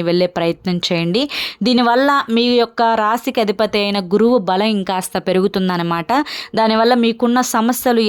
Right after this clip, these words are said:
ఏవైతే ఉన్నాయో అవి కొన్ని, కొంచెం తగ్గుముఖం పట్టే అవకాశం అయితే ఉంటుంది. ప్రతి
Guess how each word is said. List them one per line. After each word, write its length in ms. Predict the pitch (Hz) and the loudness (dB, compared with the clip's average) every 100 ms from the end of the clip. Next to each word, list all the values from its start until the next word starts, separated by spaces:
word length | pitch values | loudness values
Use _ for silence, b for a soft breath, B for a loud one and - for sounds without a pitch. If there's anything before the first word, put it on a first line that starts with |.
| 202 | 2
ఏవైతే 320 | 208 202 208 196 | 0 0 0 0
ఉన్నాయో 300 | 196 202 202 | 0 0 0
అవి 100 | 185 190 | -2 -2
కొన్ని, 240 | 190 190 190 190 | -2 0 -2 0
కొంచెం 280 | 196 180 190 180 | -2 0 -2 -2
తగ్గుముఖం 480 | 180 208 214 214 196 | -2 0 0 0 -2
పట్టే 220 | 175 165 180 | -2 -4 -2
అవకాశం 440 | 170 165 185 - 175 | -2 -2 -6 -4 -4
అయితే 180 | 165 180 165 | -2 -2 -4
ఉంటుంది. 380 | 156 165 170 262 302 B B - | -6 -4 0 0 -2 B B -6
ప్రతి 300 | 247 247 269 | -2 0 0